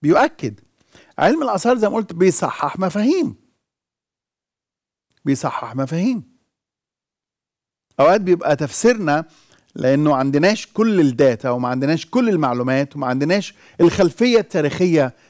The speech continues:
بتاعة الأحداث، أوقات ممكن نبني تفسير غلط أو يبقى عندي مفهوم غلط. علم الآثار لما بيجي وبيبقى يعني، آه، آه، كأنه بيضيء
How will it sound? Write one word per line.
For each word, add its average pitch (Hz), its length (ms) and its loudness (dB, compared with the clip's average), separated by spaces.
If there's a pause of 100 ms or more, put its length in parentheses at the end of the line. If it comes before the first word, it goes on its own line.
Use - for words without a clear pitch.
(120)
بتاعة 151 360 0
الأحداث، 139 420 -6
أوقات 165 380 0
ممكن 180 400 -2
نبني 139 280 -2
تفسير 151 340 -10
غلط 175 460 -6 (1080)
أو 147 60 2
يبقى 156 200 0
عندي 170 180 -2
مفهوم 135 380 -4
غلط. - 440 -8 (1900)
علم 160 200 2
الآثار 160 360 -2
لما 139 200 0
بيجي 120 500 -4 (640)
وبيبقى 120 720 -2 (640)
يعني، 117 480 -4 (100)
آه، 110 240 -4
آه، 117 420 -8
كأنه 190 460 0
بيضيء 202 720 0